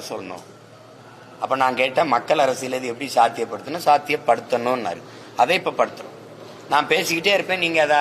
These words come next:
அலைபேசியை தொடங்கி விட்டுட்டு கேட்டுக்கிட்டே இருந்தீங்கன்னா, என், என் பேச்சை யாரு கேட்க? நாங்க ர-, அ-, கட்சிக்குள்ள பல ரகசியங்களை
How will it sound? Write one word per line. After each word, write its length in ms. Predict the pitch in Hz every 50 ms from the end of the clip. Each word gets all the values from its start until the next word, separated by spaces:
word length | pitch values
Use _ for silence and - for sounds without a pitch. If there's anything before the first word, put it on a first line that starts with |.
| 147
அலைபேசியை 500 | 147 156 165 165 156 160 147 127 151 147 143
தொடங்கி 320 | - 143 151 160 160 156
விட்டுட்டு 280 | 147 - 143 156 151 -
கேட்டுக்கிட்டே 340 | 156 156 143 139 135 151 151 143
இருந்தீங்கன்னா, 420 | 139 139 139 139 143 156 170 160 151 - - - - - - - - 139 139
என், 120 | 147 143 147 143 143 143 143
என் 140 | 139 127 156
பேச்சை 320 | 165 175 - - 175 160 151 143 139 135 127 - - - - - - - -
யாரு 220 | 139 156 165 165
கேட்க? 300 | - - 151 151 - 160 151 156
நாங்க 140 | 156 160 156
ர-, 160 | 147 151 143 - - 147
அ-, 120 | 160 160 - - -
கட்சிக்குள்ள 480 | - 165 165 - - 180 180 180 190 202 196 185 180 175 175
பல 180 | - 175 175 170
ரகசியங்களை 500 | 160 165 170 190 165 - 175 170 160 147